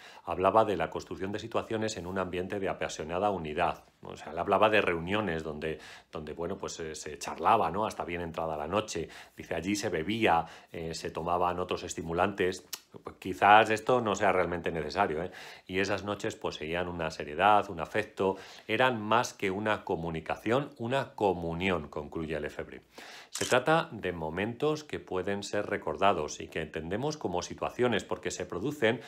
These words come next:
las revoluciones de la vida cotidiana. Esta idea de la construcción de situaciones tiene que ver con el concepto de ocio que tienen los, eh, situacionistas.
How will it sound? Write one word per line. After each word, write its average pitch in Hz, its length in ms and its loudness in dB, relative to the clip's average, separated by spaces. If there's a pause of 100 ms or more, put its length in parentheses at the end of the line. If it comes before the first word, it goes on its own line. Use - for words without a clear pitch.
(240)
las 85 460 -4
revoluciones 87 1000 -2 (220)
de 87 180 0
la 85 80 2
vida 90 260 2
cotidiana. 71 520 -6 (320)
Esta - 220 -2
idea 110 400 8
de 82 160 -2
la 73 200 -4
construcción - 400 -10
de 101 100 -2
situaciones 95 720 0
tiene 92 260 -4
que 78 120 -4
ver 87 220 -2
con 98 160 -2
el 85 100 -4
concepto - 560 -2
de 76 200 -4
ocio 90 460 -2
que 85 120 -8
tienen 87 440 -2
los, 80 460 -4
eh, 80 180 -10
situacionistas. 78 920 -8